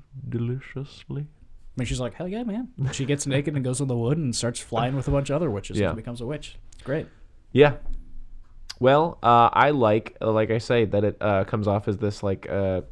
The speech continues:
Speaker 1: is something, th-, this history class exhibition kind of a thing, something to be shown by Mister Blackmore on movie day. Um, but yeah, it's immediately, uh, compelling, tense, uh,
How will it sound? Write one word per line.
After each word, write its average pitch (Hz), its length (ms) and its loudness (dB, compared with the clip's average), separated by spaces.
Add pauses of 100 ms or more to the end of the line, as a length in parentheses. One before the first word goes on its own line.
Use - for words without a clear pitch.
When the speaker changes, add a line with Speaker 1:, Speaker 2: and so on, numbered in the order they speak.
Speaker 1:
is 98 420 -4
something, 98 400 -4
th-, 104 180 -2 (100)
this 107 200 -4
history 110 300 -4
class 107 520 -6 (680)
exhibition 107 680 -4
kind 113 160 -6
of 110 80 -6
a - 20 -12
thing, 117 220 -6
something 107 260 -4
to 98 40 -6
be 104 100 -4
shown 104 400 -2
by 101 300 -4
Mister 107 500 -4 (240)
Blackmore 113 1080 -4 (520)
on 117 180 4
movie 110 260 4
day. 117 240 4 (1300)
Um, 104 540 6
but 117 120 4
yeah, 101 180 4 (100)
it's - 120 -4
immediately, 101 580 0 (120)
uh, 104 200 -2
compelling, 104 600 -2
tense, - 440 -6 (180)
uh, 101 260 -4